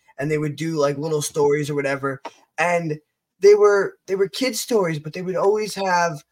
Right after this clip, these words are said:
I remember this one artist, he w-, I think his name was Simon Brooks, and he, he always told these, like, fantastic stories about, like, a spider or, like, a, like, whatever. And, but they would have these, like, huge, deep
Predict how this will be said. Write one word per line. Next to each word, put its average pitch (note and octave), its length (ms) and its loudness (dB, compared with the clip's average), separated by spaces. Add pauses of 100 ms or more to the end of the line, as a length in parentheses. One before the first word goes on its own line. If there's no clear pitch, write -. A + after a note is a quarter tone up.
(140)
I - 60 -2
remember G3 200 -2
this G3+ 160 0
one E3+ 160 -2
artist, D3 560 -2
he D#3+ 100 -8
w-, D3+ 160 -4
I D3 120 -4
think F3 160 -8
his F3 120 -8
name E3 140 -6
was D3 180 -4
Simon D3 360 -4
Brooks, A#2 420 -12
and C3 160 -10
he, C3 300 -6 (320)
he D#3 180 -4
always E3+ 380 -4
told D#3 540 -2 (200)
these, D3 320 -8
like, B2+ 400 -6
fantastic D#3 720 -4
stories D3 500 -2
about, C3+ 280 -4
like, A#2 260 -8 (320)
a B2 160 -6
spider D3+ 800 0
or, C3 240 0
like, B2+ 200 -4
a, A2+ 320 -6 (100)
like, A#2+ 320 -6 (400)
whatever. F3+ 500 4
And, D#3+ 260 -2
but F3 140 -6
they F#3+ 80 -2
would F#3 140 -2
have F3+ 240 -2
these, F3 180 -6
like, D#3+ 160 -2
huge, G#3 840 -6 (580)
deep F#3+ 300 -8